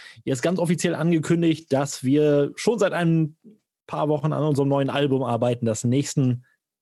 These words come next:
nächstes Frühjahr rauskommen wird. Es heißt Seemannsgrab. Und ich meine, wir hatten ja jetzt die Zeit, <laughs> irgendwie, äh, uns da ein bisschen drum zu kümmern. Also wir haben in der,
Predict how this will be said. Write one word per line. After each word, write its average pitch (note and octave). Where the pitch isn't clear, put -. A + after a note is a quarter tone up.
nächstes C#3
Frühjahr D3
rauskommen C3
wird. C3
Es A#2+
heißt C3
Seemannsgrab. C#3
Und B2+
ich A#2
meine, B2+
wir A#2
hatten C#3+
ja C3
jetzt B2
die B2
Zeit, B2
<laughs> -
irgendwie, D#3
äh, C#3
uns D#3
da D3+
ein C3+
bisschen C3
drum B2+
zu C3
kümmern. C3+
Also C3
wir C3
haben C3+
in B2
der, A#2